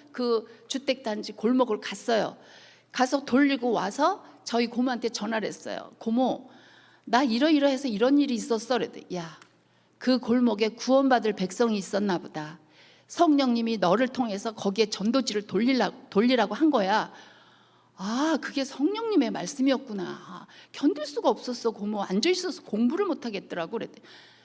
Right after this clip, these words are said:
"아, 거기에 구원받을 사람이 있었고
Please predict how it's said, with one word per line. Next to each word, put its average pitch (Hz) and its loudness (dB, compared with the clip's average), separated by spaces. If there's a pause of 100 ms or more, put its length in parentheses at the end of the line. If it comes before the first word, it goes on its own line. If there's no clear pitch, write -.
(260)
"아, 180 -8
거기에 190 -6
구원받을 226 0
사람이 180 -4
있었고 156 -2